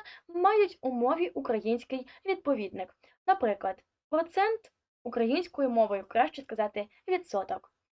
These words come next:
дефект українською недолік.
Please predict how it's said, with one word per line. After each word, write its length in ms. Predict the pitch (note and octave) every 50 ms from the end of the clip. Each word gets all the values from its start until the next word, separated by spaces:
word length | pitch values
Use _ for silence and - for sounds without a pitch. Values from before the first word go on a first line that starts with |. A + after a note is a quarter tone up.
| _ _ _ _ -
дефект 600 | A3 G#3+ - - A3 G#3 B3 E4+ E4+ - - _ _ _ _ _
українською 880 | C4+ C4 - A3+ G#3 F#3 G3 G3 G3 G3 - - - B3 C4 C4+ C4+ C4+ - _ _ _ _ -
недолік. 480 | G4 D#4+ A3 G3+ F#3+ F#3 G#3 - _